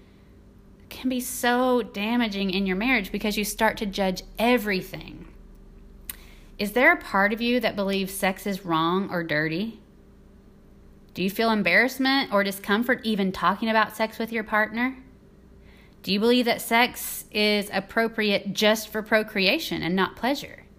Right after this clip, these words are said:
Do you feel shame and embarrassment about your own desires? If you're feeling any of these things,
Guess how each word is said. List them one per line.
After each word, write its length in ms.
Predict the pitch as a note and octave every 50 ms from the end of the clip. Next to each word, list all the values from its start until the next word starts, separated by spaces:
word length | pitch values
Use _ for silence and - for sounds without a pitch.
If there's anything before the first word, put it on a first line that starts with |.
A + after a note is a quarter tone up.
| - - - - - - - - - - - -
Do 80 | -
you 160 | F3+ G3 A3 G#3+
feel 220 | A3 A#3 A#3+ B3
shame 520 | B3 - - D4 D#4 D#4+ D4 B3+ A3+ G#3
and 120 | E3+ G3+ G3+
embarrassment 760 | G3 G3 F#3 F#3 G#3 A#3+ C#4 C#4 C#4 - G#3+ F#3+ F3+ - E3
about 280 | F3 E3+ E3+ D3 - F3+
your 120 | F3+ -
own 200 | F3+ F3+ F3+ F3
desires? 760 | E3+ D#3+ D#3+ E3 D#3 D3+ D#3 - - - - - - - - - - - - - - - - - - - - - - -
If 180 | - F#3+ - -
you're 220 | G#3+ B3 D#4 F4
feeling 440 | E4+ - D#4+ D#4 C#4+ C4 A#3+ A3 - - - -
any 400 | A#3+ C#4 D4+ D#4 D#4 D4 C4 A3
of 140 | B3 A3 G3+
these 240 | A3 A3 G#3 - -
things, 580 | - F#3 E3+ D#3+ D3+ E3 F3+ F3 - - -